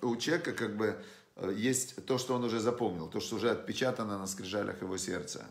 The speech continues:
Это, ну, вот на языке царя Шломо, это, э, я называю это на жёстком диске, а он не знал, что жёсткий диск, он называл, а, выбито на скрижалях сердца. Это то, что человек уже запомнил, то, что внутри у него есть в голове, ему это то, что уже внутри есть, оно не касается с реальностью, да, то есть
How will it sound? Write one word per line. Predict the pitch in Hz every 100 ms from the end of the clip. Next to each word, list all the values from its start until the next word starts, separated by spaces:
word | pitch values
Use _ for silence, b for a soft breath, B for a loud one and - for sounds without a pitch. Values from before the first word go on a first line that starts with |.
| - 101
Это, | 87 87 - -
ну, | 131
вот | 98 92
на | 98
языке | 95 92 98 95 B B
царя | - 104 104
Шломо, | 123 147 165
это, | 101 98 90 B B B
э, | 65 98
я | 139
называю | 143 107 107 104
это | 98 95
на | 95
жёстком | 104 107 98 87
диске, | 85 - - 82
а |
он | 95 110
не | 113
знал, | 127 135
что | 101
жёсткий | 92 87 - 82
диск, | 80 - 101
он | 104
называл, | 98 95 98 92 -
а, | 78 90 85 - - -
выбито | 110 127 143 123 107
на | 104
скрижалях | - 101 107 104 -
сердца. | - 85 - 92
Это | 98
то, | 101
что | 135 131 B B
человек | - 120 123
уже | 117 135
запомнил, | 113 104 95 80 76
то, | - 92
что | -
внутри | 104 113 113 113
у |
него | 104 104
есть | 110 104 107
в |
голове, | 117 135 190 202 B B B -
ему | 107 127 147 139
это | - 110 117
то, | - 127
что | - 123
уже | 123
внутри | 107 120 120 120 123
есть, | 185 127
оно | 110 110
не | 143
касается | 143 123 120 107 101 95
с | 90
реальностью, | 95 90 78 - - 101
да, | 147
то | 101
есть | -